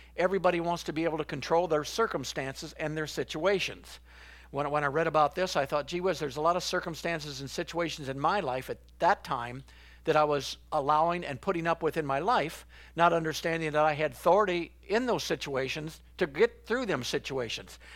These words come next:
So what did I do? I prayed that those situations would never happen again. Well, how many know that didn't work? I prayed I'd never run into a bad circumstance. How many know that certainly didn't work? So what I had to do, I had to start to understand that God had given me authority and was placed on the inside of me,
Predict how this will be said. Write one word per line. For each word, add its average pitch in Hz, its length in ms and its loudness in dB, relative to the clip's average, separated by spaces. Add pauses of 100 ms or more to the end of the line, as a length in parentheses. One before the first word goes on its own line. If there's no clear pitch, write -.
So 160 100 -2
what 156 80 8
did 156 80 6
I 156 60 6
do? 185 180 4
I 160 140 2
prayed 165 280 2
that 147 80 -14
those 160 160 -2
situations 170 560 -4
would 156 80 -2
never 151 220 0
happen 156 300 -2
again. 165 260 -4
Well, 123 100 -6
how 147 80 -4
many 151 120 -4
know 147 80 -4
that 151 180 -2
didn't 127 160 -10
work? 127 300 -10 (720)
I 139 80 2
prayed 156 220 2
I'd 160 100 2
never 160 160 -2
run 165 160 0
into 170 160 -2
a 170 60 0
bad 165 280 0
circumstance. 160 600 -2
How 143 80 -4
many 143 120 -2
know 131 100 -2
that 165 260 2
certainly - 260 -8
didn't 113 220 -12
work? 123 320 -8 (520)
So 151 120 0
what 185 100 6
I 175 140 6
had 180 100 2
to 170 80 -2
do, 185 140 6
I 160 60 8
had 175 100 0
to 170 80 -2
start 170 220 2
to 170 40 2
understand 156 400 -2
that 131 140 -4
God 165 260 6
had 156 160 -4
given 151 240 -2
me 143 140 -2
authority 151 600 2
and 135 140 -10
was 131 100 -6
placed - 380 -2
on 160 140 2
the 147 140 -2
inside 202 420 2
of 131 80 -4
me, 127 240 -8